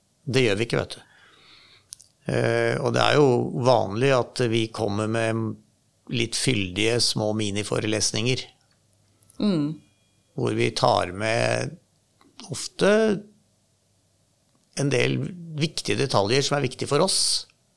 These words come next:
Speaker 1: Størrelsen på en svulst, eller hva det måtte være.
Speaker 2: Ja.
Speaker 1: Men som egentlig ikke er relevant eller noe særlig viktig å vite for pasienten.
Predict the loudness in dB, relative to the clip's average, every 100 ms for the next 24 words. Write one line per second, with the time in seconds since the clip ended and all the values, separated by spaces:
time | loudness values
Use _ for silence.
0 | -20 -20 _ -6 0 2 2 2 0 -2
1 | -2 -2 0 -4 -4 -2 -2 0 -2 -2
2 | -2 -2 -4 -8 _ _ _ -20 -20 _
3 | _ -2 -2 0 -2 2 2 2 0 -2
4 | -4 -4 -10 _ -8 -4 -2 0 -2 -2
5 | -6 -4 0 0 0 -4 -4 0 2 2
6 | 0 -4 -10 -14 -6 -2 0 0 -2 -4
7 | -4 -2 -2 0 0 0 0 -4 -6 -6
8 | -6 -8 -10 -12 -12 _ _ _ _ _
9 | _ _ _ _ _ _ _ _ _ -4
10 | -2 -2 -6 -8 -6 -4 -8